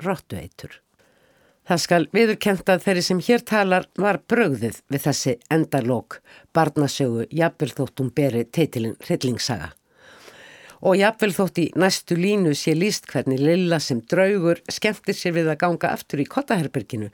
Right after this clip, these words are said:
og hræða vondu krakkana sem grenja úr sér augun af hræðslu, því auðvitað trúir þeim enginn að þarna séu draugar. Hver trúir á drauga?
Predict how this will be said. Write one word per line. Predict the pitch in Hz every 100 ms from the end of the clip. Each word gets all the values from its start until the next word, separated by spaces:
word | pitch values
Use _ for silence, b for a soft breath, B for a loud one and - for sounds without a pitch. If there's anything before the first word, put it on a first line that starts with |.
| B B -
og | 127
hræða | - 156 175 135 120 -
vondu | 233 247 -
krakkana | 151 - 127 110 104 b
sem | - 160
grenja | 180 196 233 226 190
úr | -
sér | 175 -
augun | 208 208 196 180 160 - _ _ _ -
af | 147
hræðslu, | 196 208 202 - 180 B B B B -
því | - 160
auðvitað | 254 156 135 -
trúir | 190 175 160 180
þeim | 185
enginn | 240 240 131 110 b b b
að | - -
þarna | 151 - 131
séu | - 120 113
draugar. | 190 254 175 110 - b b b b b b _
Hver | - 151 107 _ -
trúir | - 196 160 98 -
á | 123
drauga? | 151 233 98 -